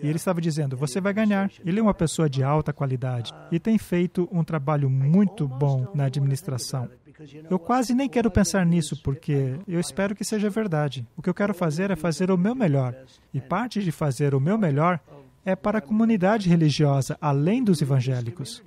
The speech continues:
Os evangélicos são uma grande parte, são muito importante para mim, e nós temos um grande suporte. Eu fiquei muito honrado quando o Franklin Graham disse que seu pai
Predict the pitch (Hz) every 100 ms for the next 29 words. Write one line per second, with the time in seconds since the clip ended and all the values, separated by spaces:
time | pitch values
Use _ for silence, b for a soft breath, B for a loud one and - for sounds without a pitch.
0 | 131 151 135 151 139 127 143 180 - 226
1 | - 208 185 151 151 123 - 165 190 -
2 | - 139 151 151 139 131 180 208 151 143
3 | 131 127 123 143 131 185 202 196 175 160
4 | 151 - B 123 120 117 - 143 202 233
5 | - 147 - 131 117 - 139 - - 143
6 | 156 - - 160 156 156 180 175 147 196
7 | 220 226 143 147 160 139 139 147 139 139
8 | 143 135 - 160 170 165 139 139 143 139
9 | 127 120 113 143 151 151 151 - 180 -
10 | 143 139 165